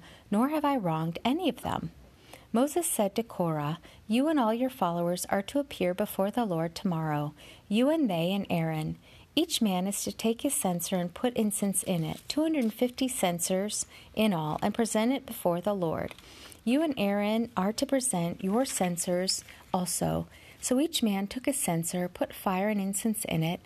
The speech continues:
and stood with Moses and Aaron at the entrance to the tent of meeting. When Korah had gathered all his followers in opposition to them at the entrance to the tent of meeting, the glory of the Lord appeared to the entire assembly.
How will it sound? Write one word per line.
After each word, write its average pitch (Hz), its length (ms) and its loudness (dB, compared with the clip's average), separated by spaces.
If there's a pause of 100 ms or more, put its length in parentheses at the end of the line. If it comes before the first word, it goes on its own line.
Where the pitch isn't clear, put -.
(680)
and 233 180 2
stood 247 560 0
with 247 200 2
Moses 214 420 0
and 262 140 4
Aaron 175 280 0
at 185 140 0
the 214 140 2
entrance 240 340 0
to - 140 -4
the 285 100 -2
tent 175 320 -2
of 202 140 -2
meeting. 170 400 0 (340)
When 208 160 2
Korah 262 400 2
had 277 240 -2
gathered 196 460 0
all 208 160 2
his 277 180 -2
followers 185 500 0
in 190 80 0
opposition 202 640 0
to 233 140 -2
them 170 240 0
at 185 100 -6
the - 160 -4
entrance 269 380 0
to 294 120 0
the 294 140 0
tent 196 300 -2
of 247 140 -2
meeting, 185 420 0 (340)
the 220 120 0
glory 247 380 2
of 320 120 -2
the 320 100 0
Lord 190 300 2
appeared 185 340 -4
to - 140 -4
the 226 180 2
entire 196 420 0
assembly. 165 640 0